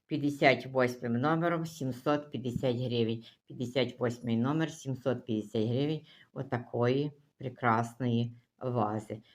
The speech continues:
Вона, знаєте, не тяжка, легенька така. Гарнюня. Вся новенька, в новому стані.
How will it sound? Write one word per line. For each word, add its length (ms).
Вона, 500
знаєте, 500
не 80
тяжка, 640
легенька 720
така. 560
Гарнюня. 720
Вся 220
новенька, 800
в 60
новому 440
стані. 560